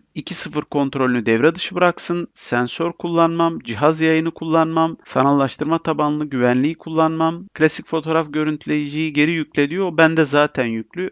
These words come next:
Yazılım tanımadı herhalde onu. Burada işte otomatik güncellemeleri devre dışı bırak falan diyor. Ben Whoop yazılımını kullandığım için,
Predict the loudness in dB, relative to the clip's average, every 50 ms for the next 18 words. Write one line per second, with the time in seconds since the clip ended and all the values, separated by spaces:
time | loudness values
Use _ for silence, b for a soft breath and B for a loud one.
0 | -10 _ 2 2 2 4 4 2 0 0 0 -2 0 0 2 2 2 2 2 0
1 | 0 0 -2 -4 -6 -6 -6 -4 -4 -4 -6 -8 -8 _ -2 0 2 2 2 0
2 | 0 -2 -2 -2 -2 0 -2 -2 -2 -4 -6 -6 -6 -6 0 0 2 2 2 2
3 | 0 0 0 0 0 0 2 2 2 2 4 2 2 0 0 -6 -6 -4 -2 -2
4 | -2 -2 -2 0 2 2 2 2 0 -4 -6 -6 -6 -8 -8 -10 -12 _ _ 0
5 | 0 0 0 -2 -6 -10 -6 -4 -4 -4 -2 0 2 2 2 4 2 0 0 0
6 | 0 -2 -4 -6 -6 -2 0 2 2 2 0 0 0 0 -2 -4 -4 -4 -4 -4
7 | -4 B